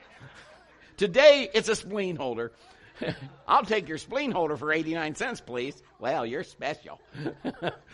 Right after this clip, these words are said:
So anyway, this person, this is what they say out of their mouth. "I'm in line with my speedy card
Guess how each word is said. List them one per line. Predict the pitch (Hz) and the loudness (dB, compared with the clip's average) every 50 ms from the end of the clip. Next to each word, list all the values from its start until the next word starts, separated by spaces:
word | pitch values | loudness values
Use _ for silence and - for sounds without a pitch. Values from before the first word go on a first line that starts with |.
| - - - - - - - | -20 -20 -20 -20 -20 -10 -2
So | 220 220 220 | 0 4 8
anyway, | 262 285 320 294 262 156 139 - 190 165 - 202 - - - - - 165 165 151 139 131 127 - _ _ _ _ _ _ _ - | 8 8 8 8 4 4 4 2 2 2 2 0 -2 -2 -6 -14 -16 -14 -14 -14 -14 -18 -20 -20 _ _ _ _ _ _ _ -6
this | 269 302 - | -6 -6 -4
person, | - 339 330 302 381 - 277 254 233 208 262 - - _ | 2 4 4 4 4 4 2 2 2 2 0 -4 -10 _
this | - 381 339 262 381 | -6 -6 -4 -4 -4
is | 330 262 | -6 0
what | 302 311 294 - | 2 2 4 6
they | 285 285 254 | 4 4 4
say | - 285 302 311 320 | 2 4 4 6 6
out | 320 302 277 | 6 6 6
of | 269 262 | 4 2
their | 262 254 | 2 0
mouth. | 262 285 311 285 233 - - | 2 2 2 2 2 0 0
"I'm | - 277 302 302 | -2 -2 0 0
in | 294 277 262 | 0 2 2
line | 254 262 277 294 302 285 262 | 2 4 4 4 2 2 0
with | 247 233 - 214 | 0 -2 0 0
my | 233 233 226 220 | 0 0 0 0
speedy | - - - - - - - - - 294 302 302 320 294 208 | -2 -4 -6 -6 -6 -8 -10 -8 -6 -6 -6 -4 -4 -6 -6
card | 139 - 151 151 127 120 117 131 170 208 202 | -6 -6 -4 -2 -2 -2 -2 -4 -6 -8 -10